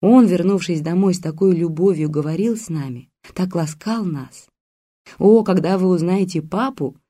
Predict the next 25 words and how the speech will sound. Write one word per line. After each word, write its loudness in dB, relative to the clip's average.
вы 2
сами 6
его 6
полюбите. -4
Мэри 6
на 4
него 2
похожа. -4
У 4
него 4
такой 4
же 2
мягкий -2
голос, 0
как -4
у 2
неё. 0
Для 2
моряка 2
это 2
даже 0
странно, -2
не 0
правда -2
ли?» -14